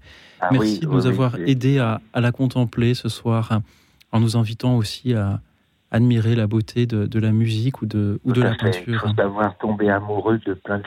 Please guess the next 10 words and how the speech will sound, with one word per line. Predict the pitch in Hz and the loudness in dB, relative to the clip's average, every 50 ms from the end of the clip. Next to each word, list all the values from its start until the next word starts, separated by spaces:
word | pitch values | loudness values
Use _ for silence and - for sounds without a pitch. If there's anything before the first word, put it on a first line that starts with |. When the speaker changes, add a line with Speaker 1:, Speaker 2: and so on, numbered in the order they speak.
| - - | -2 0
Speaker 1:
choses. | 101 95 92 85 - - _ _ _ _ _ _ _ _ _ _ _ _ _ _ _ - | 0 0 -2 -4 -10 -16 _ _ _ _ _ _ _ _ _ _ _ _ _ _ _ -2
Un | 90 87 | -2 0
brin | 87 87 82 95 101 | 0 0 -2 -2 -2
d'herbe, | 101 101 95 92 92 82 76 76 - _ _ _ _ _ _ - | 0 0 -2 -2 -2 -6 -10 -14 -20 _ _ _ _ _ _ -10
un | - 82 85 | -8 -6 -4
bord | 87 87 82 92 | -2 -2 -2 -2
de | 92 95 95 | -2 -2 -2
mer, | 95 95 92 92 87 87 76 - - _ _ - - - - - _ - 101 92 - - | -2 0 -2 -2 -2 -4 -8 -12 -16 _ _ -20 -20 -20 -20 -20 _ -14 -14 -14 -8 -4
un | 104 101 92 | -2 -2 -2
animal. | 87 87 92 98 98 87 87 90 85 76 73 73 | -2 -2 -4 -4 -4 -2 -2 -2 -2 -4 -8 -12